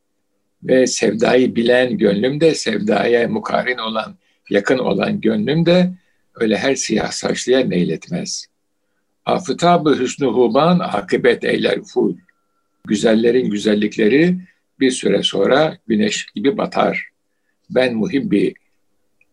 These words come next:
la yezalim la uhibbül afilin. Bu son ayet.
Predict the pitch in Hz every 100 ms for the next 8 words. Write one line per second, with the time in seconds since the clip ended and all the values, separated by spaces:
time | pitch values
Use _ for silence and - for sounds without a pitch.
0 | _ - 107 104 98 92 120 101 135 165
1 | 110 107 117 - - - - - 58 -
2 | 67 62 - _ _ _ _ _ _ _
3 | _ _ 113 - 113 113 - 101 101 -
4 | -